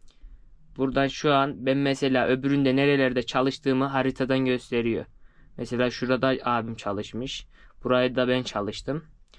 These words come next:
Burası da Çoraklı Seki tarafı. Buradan her şeyini gösteriyor.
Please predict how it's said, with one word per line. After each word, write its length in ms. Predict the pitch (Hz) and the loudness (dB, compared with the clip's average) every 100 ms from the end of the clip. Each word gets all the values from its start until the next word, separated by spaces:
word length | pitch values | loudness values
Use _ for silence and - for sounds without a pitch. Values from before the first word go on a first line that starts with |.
| - - - | -20 -20 -2
Burası 320 | 127 120 - | -2 -2 -2
da 120 | 131 | -4
Çoraklı 420 | 131 120 123 123 | 0 0 0 -2
Seki 260 | 117 113 - | -10 -10 -8
tarafı. 500 | - 107 104 131 165 - _ - _ _ - - - - - - 127 | -8 -8 -8 -10 -10 -16 _ -20 _ _ -20 -20 -20 -20 -20 -12 -8
Buradan 260 | 120 127 | -2 0
her 120 | 143 | 0
şeyini 300 | 131 123 127 | 0 0 0
gösteriyor. 600 | 127 117 - 117 113 104 | 0 -2 -2 -2 -2 -6